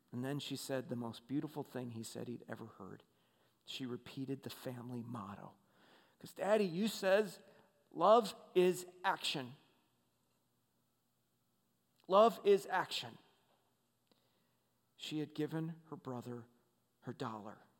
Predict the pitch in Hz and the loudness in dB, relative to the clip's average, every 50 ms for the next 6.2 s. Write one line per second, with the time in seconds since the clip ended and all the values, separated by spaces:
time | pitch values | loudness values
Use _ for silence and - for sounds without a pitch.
0 | _ _ _ _ _ _ _ _ _ _ _ _ _ _ _ _ _ _ _ _ | _ _ _ _ _ _ _ _ _ _ _ _ _ _ _ _ _ _ _ _
1 | _ - 139 120 123 151 175 196 208 196 156 117 101 - - - - 135 147 165 | _ -12 -10 -4 -2 2 4 6 6 6 4 2 0 -8 -14 -8 -4 -2 0 2
2 | 165 180 190 165 123 - - - - - - 139 143 151 151 156 170 175 175 175 | 4 4 4 4 2 0 -6 -14 -20 -8 -4 2 4 6 6 8 8 6 6 6
3 | 175 170 165 160 156 139 120 - - - - - 165 165 147 151 151 147 135 123 | 6 6 6 6 6 6 4 0 -8 -10 -6 -2 -2 -2 -2 -2 -2 -2 -2 -4
4 | - - - 165 160 151 147 147 143 135 135 151 147 151 151 - - 160 156 151 | -4 -6 -4 -2 -2 0 0 0 -2 0 2 2 2 2 -2 -2 -2 0 0 0
5 | - - 131 120 120 135 131 131 135 131 123 117 - - - - 143 139 117 - | 0 -4 -6 -4 -2 -2 0 2 2 0 0 -4 -6 -10 -12 -12 -12 -12 -10 -8
6 | 123 127 113 - | -8 -8 -10 -10